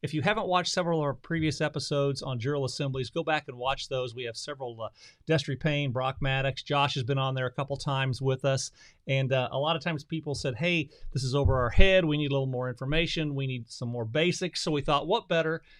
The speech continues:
than to have Josh come on and break down the thirty most frequently asked questions regarding the benefits of General Assembly, what it is, how to join. So our previous two episodes, we had, uh, part one through ten,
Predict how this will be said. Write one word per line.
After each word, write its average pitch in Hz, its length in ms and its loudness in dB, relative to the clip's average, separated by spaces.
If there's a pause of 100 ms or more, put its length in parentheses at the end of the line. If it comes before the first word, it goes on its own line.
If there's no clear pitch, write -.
(180)
than 156 100 0
to 143 80 0
have 151 160 2
Josh 165 380 0
come 156 180 -2
on 131 240 -2
and 120 180 -4
break 170 400 -2
down 131 520 0 (360)
the 123 120 -2
thirty 190 560 0
most 143 380 0
frequently 170 540 -4
asked 147 360 -2
questions 139 560 0
regarding 131 800 0 (280)
the 135 80 0
benefits 151 540 2
of 135 80 -2
General 139 280 0
Assembly, 135 440 -2
what 135 180 2
it 135 80 0
is, 135 360 0
how 135 180 0
to 131 80 0
join. 123 560 -2 (340)
So - 200 0
our 127 100 2
previous 185 340 0
two 170 140 -2
episodes, 143 680 0
we 135 160 -4
had, 120 380 -4
uh, 113 240 -2 (280)
part 151 260 0
one 160 300 0
through 139 180 -4
ten, 214 420 -2